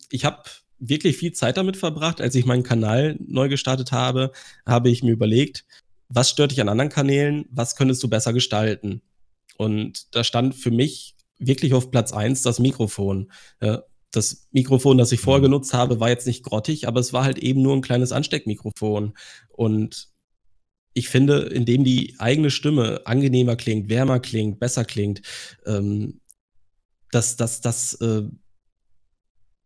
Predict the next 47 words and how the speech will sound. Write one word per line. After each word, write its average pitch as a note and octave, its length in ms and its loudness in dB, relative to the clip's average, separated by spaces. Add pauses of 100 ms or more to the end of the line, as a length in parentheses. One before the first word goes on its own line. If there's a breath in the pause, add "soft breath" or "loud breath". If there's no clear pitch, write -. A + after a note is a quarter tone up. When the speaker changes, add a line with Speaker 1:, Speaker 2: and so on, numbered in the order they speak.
Speaker 1:
das, A#2+ 180 -2
das A2 200 -2
lockt C#3+ 240 2
schon G#3+ 180 4
so A#2+ 80 4
ein A2 120 0
bisschen, G#2+ 360 -2
finde G#2 220 -2
ich. G#2 100 -2
Also A2 240 0
es, B2 200 -4 (240)
es, D3 140 -2
es - 320 -2
klingt - 380 0
professioneller. D3 720 0 (280 loud breath)
Ja, C3 140 2
viele D3 260 2
Leute, C#3 360 4
die B2+ 360 0 (220 loud breath)
schauen C#3 300 0
ja C#3+ 100 6
einen C3 100 4
Stream C3+ 300 2
nur C3 100 6
nebenbei B2 560 4
und G#2+ 460 -4 (140)
arbeiten B2 400 2
nebenbei G#2+ 280 2
am, G#2 360 -6 (420)
am A2+ 160 -2
P A2 160 -4
C C3 340 0
oder, G#2+ 340 -2 (260 loud breath)
oder G#2+ 320 -2 (200)
machen B2 280 0
ihren A#2+ 140 0
privaten A#2 420 -2
Kram. A#2 480 -2 (240)
Und A2+ 240 -6
die A2 100 0
hören C3 140 4
dir B2 100 4
wirklich B2+ 220 2
Speaker 2:
Ja. C3 60 6
Speaker 1:
nur B2 100 4
zu. - 280 -4
Und A2 380 -2